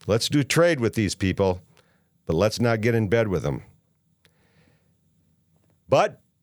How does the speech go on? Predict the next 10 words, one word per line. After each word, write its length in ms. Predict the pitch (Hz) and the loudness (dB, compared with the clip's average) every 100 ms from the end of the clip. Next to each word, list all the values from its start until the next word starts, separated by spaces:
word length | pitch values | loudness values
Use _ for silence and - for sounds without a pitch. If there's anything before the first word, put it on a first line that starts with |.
| _ _ _ _ _ _ _ _ _ _ _ - | _ _ _ _ _ _ _ _ _ _ _ -14
my 460 | 90 90 104 151 | -4 0 2 2
little 240 | 175 185 180 | 2 2 2
voice 400 | 131 170 170 - | 2 2 2 0
here 240 | 185 160 | 2 2
at 140 | 143 143 | 2 0
the 80 | |
Lion's 420 | 131 135 143 139 107 | 0 2 0 0 0
Gate 340 | 135 156 131 | 2 2 0
is 420 | 127 120 101 90 95 | -2 -2 -2 -4 -2
not 420 | 101 113 147 | 2 2 2